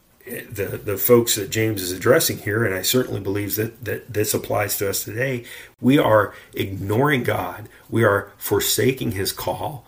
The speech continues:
on our lives. We are forsaking his wisdom. And then when we do ask, according to what James says here,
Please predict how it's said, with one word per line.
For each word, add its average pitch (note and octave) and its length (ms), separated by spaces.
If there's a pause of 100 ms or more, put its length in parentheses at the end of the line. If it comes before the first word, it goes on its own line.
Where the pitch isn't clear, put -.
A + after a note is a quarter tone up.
(140)
on F#2 180
our F2 160
lives. F2 460 (200)
We G2+ 120
are F#2 100
forsaking G#2+ 580
his A#2 380
wisdom. A#2+ 580 (960)
And A2 140
then B2 160
when A#2+ 120
we G#2 100
do C#3+ 280
ask, A2 440
according A#2 340
to G2 40
what G#2+ 180
James C3 340
says A2 220
here, C#3 260